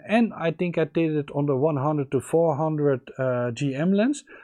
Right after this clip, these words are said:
I actually compared the A sixty-five hundred against the A seven R three in crop mode. And to my eyes, the A seven R three in crop mode was actually sharper than the A sixty-five hundred in,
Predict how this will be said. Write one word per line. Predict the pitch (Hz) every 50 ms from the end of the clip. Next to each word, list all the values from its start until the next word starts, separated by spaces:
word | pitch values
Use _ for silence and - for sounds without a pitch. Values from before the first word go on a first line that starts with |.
| - -
I | 151 160
actually | 151 - 269 - - - 233 220
compared | 220 - 185 170 147 - 180 180 180 180 180
the | 165 - -
A | - 175 175 165
sixty-five | - - 175 - - - 147 - - 147 143 131
hundred | - 123 147 185 214 233 269 285 - _ _ - - - -
against | - 160 156 143 185 208 214 - -
the | - - 175
A | 185 185
seven | 180 - 180 151 156 151
R | 147 151 156 147 147 143
three | - 165 196 220 202 175
in | 170
crop | 156 - - 180 180 160
mode. | 147 135 117 107 - - _ _ - - - - -
And | 160 156 -
to | 175 160
my | 151 160 175 202 247 233 202
eyes, | 196 196 202 220 254 - - -
the | - 185 - - -
A | 185
seven | 185 - - 180 156 156 147 -
R | 151 156 147 147 147
three | - - 175 156 139
in | 135 120
crop | - - - 165 196 208 -
mode | 202 196 190 196 190 - - - _ _
was | - 160 147 - - -
actually | 175 220 - - - - 180 156
sharper | 135 - - - 180 170 185 214 220 - 247 269 269 - _ - - - - -
than | 160 147 170 185 185 180
the | 165 165 143 160
A | 170 180 175
sixty-five | - - 175 - - 170 151 - - 156 151 143
hundred | - - 156 151 151 143 139 139 139 - -
in, | 127 131 127 127 123 123